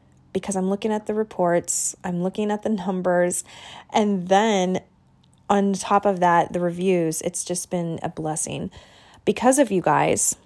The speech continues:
we are now available on Apple Podcast.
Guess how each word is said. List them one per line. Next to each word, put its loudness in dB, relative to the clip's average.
we 0
are -2
now -4
available -2
on -4
Apple -2
Podcast. -6